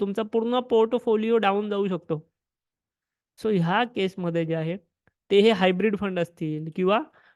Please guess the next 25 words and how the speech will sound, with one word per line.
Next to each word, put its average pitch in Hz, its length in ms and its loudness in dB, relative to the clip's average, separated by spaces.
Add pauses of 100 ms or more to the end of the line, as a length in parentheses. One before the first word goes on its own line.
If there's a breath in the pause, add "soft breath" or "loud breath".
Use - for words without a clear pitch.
डेप 220 300 4
म्युच्युअल 196 320 -2
फंड 170 220 -6
असतील, 180 260 -6
हे 214 120 2
तुम्हाला 208 380 -4
बेनिफिट 196 420 -4
देणार, 202 280 -8
हे 196 100 -4
तुम्हाला 185 360 -6
फायदा 180 380 -2
देणार, 180 280 -4
हे 180 100 -4
तुम्हाला 180 340 -4
हेल्प 208 320 -2 (120)
करणार 165 300 -4 (840)
तुमचा 180 240 0
पोर्टफोलिओ 185 480 -4
बॅलन्स 170 440 0
करण्यासाठी. 151 500 -8 (420 soft breath)
पोर्टफोलिओ 214 460 4
बॅलन्स 185 520 2
ठेवण्यासाठी 180 600 -6
यांचा 175 340 -4
वापर 175 340 -4